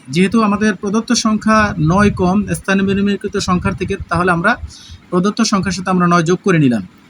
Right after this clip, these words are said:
তো শিক্ষার্থী বন্ধুরা, এবার আমরা নাইন এক্স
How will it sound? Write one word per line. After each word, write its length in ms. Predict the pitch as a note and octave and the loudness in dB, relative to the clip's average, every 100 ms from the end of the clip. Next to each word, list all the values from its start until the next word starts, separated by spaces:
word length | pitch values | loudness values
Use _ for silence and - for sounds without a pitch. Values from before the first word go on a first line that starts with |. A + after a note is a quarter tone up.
| _ - | _ -18
তো 100 | - | -10
শিক্ষার্থী 340 | D#3+ F3+ G3+ A3+ | -6 -4 -2 2
বন্ধুরা, 300 | A3+ G#3 F3+ | 4 4 4
এবার 200 | F#3 F3+ | 4 2
আমরা 400 | E3+ E3+ D3+ G#3+ - - - - C3 | 2 2 2 -2 -12 -20 -20 -14 -2
নাইন 460 | C#3 D3+ F3 G3 | 2 2 2 0
এক্স 640 | F#3+ G#3+ B3 - - - | -2 -2 -4 -6 -8 -10